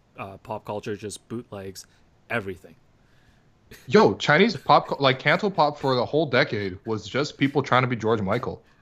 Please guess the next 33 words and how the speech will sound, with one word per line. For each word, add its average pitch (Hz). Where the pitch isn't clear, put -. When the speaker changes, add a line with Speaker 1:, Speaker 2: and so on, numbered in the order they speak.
Speaker 1:
<laughs> -
No, 180
you're 147
Speaker 2:
Like, 170
Speaker 1:
not 156
wrong. 143
<laughs> -
You're 151
Speaker 2:
so, 117
Speaker 1:
not 107
wrong. 107
Speaker 2:
um, 110
so -
I 135
definitely 151
fucked 160
with 131
that. 139
And 139
then 151
the 135
best 196
part 180
of 139
the 131
soundtrack 127
was 101
when 113
Jackie 131
Chan 131
finally 120
speaks 110
English 117